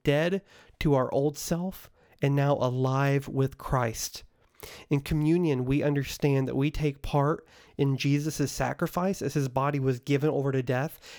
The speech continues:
and his blood poured out to bring us back into union with God. Our identification with the cross brings us in to this new community of faith of which we are now a part.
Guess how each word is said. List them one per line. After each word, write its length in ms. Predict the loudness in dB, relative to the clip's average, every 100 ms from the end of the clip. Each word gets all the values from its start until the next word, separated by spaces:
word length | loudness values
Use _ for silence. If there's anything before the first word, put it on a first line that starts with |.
| -2
and 120 | 0
his 120 | 2
blood 580 | 2 0 2 2 2 0
poured 320 | -2 2 2 2
out 220 | -2 -4
to 80 | -4
bring 320 | 0 2 2
us 180 | 0 -2
back 380 | 0 0 -2 -2
into 180 | -2 -2
union 460 | 0 0 0 0
with 160 | -2 -4
God. 400 | -4 -6 -8 -14 _ _ -20 -20 -20 -4
Our 200 | 0 0
identification 1160 | 0 0 2 2 2 0 -4 0 0 0 -2 0
with 260 | 0 0 -4
the 80 |
cross 800 | -10 -8 -2 -2 -2 -8 -10 -10 -12 -20 -20 -8
brings 500 | 0 4 4 4 2 0
us 320 | -2 -2 0
in 440 | 2 2 2 0 -6 -14 -8
to 100 | -2
this 300 | 2 2 0
new 420 | -2 0 2 0
community 720 | -2 -4 -2 0 0 0 0
of 100 | 0
faith 560 | -2 -2 0 -2 -6 -14 _ -20 -20 -2
of 200 | 0 0
which 200 | 0 -2
we 200 | 2 2
are 180 | 2 2
now 240 | 2 0
a 60 | -2
part. 420 | -2 -2 -2 -4